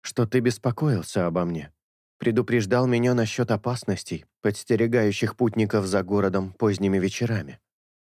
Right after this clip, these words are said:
И мне хотелось сообщить тебе, что со мной всё в порядке». С этим Шёлк вновь принялся за еду,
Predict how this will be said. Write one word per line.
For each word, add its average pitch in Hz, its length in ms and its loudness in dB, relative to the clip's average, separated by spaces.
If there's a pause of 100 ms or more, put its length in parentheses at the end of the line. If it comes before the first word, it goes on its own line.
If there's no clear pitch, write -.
(140)
И 92 60 0
мне 127 200 2
хотелось 120 480 0
сообщить 110 540 -2
тебе, 76 340 -4 (420)
что - 220 -6
со 101 200 -2
мной 120 220 -2
всё 117 200 -4
в 107 100 -4
порядке». 95 560 -6 (1000)
С - 140 -4
этим 175 300 2
Шёлк 170 340 0
вновь 139 320 2
принялся 117 560 2
за 107 140 0
еду, 110 420 2